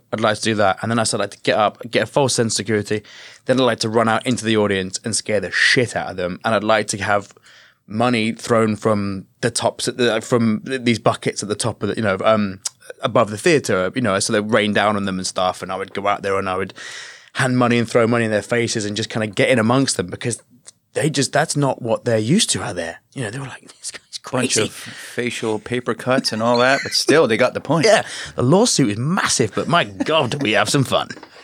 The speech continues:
Speaker 2: No news.
Speaker 1: <clears throat> Yeah.
Speaker 2: All news is good news.
Speaker 1: Exactly. No, but it was, it was such a great, I mean, I, I loved that so much. Um, and I guess getting to do it in a,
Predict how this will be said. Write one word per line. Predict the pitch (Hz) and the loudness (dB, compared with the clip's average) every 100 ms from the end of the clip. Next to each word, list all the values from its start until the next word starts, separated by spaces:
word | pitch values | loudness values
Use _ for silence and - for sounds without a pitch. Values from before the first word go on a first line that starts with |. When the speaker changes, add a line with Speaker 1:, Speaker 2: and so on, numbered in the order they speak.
| 262 - - | -12 -10 -8
Speaker 2:
No | 104 104 120 | -4 0 4
news. | 131 254 - - | 4 4 0 0
Speaker 1:
<clears throat> | |
Yeah. | 139 131 | 4 4
Speaker 2:
All | |
news | 151 156 156 | 4 2 0
is | |
good | 127 95 | 0 -2
news. | 76 52 - | -4 -4 0
Speaker 1:
Exactly. | 196 214 214 151 - | 2 2 2 0 0
No, | 196 190 | 4 4
but | 160 | 4
it | 208 | 2
was, | 180 - | 2 2
it | 175 | 2
was | 147 - | 2 2
such | - | 0
a | 127 | 2
great, | 139 - | 2 2
I | 127 | 2
mean, | 127 | 4
I, | 131 123 - | 2 0 0
I | 123 | 0
loved | 123 120 113 | 2 2 2
that | 95 - | -4 -4
so | - 120 | -2 0
much. | 107 98 92 - - - - - - - | 0 -4 -6 -10 -16 -18 -20 -20 -8 0
Um, | 110 107 101 101 98 _ - | 2 2 0 -4 -8 _ -6
and | 123 | -2
I | 123 | 2
guess | 135 123 | 2 0
getting | - 127 | 0 -2
to | - | -2
do | 123 120 | 0 2
it | |
in | 117 | 2
a, | 113 | 0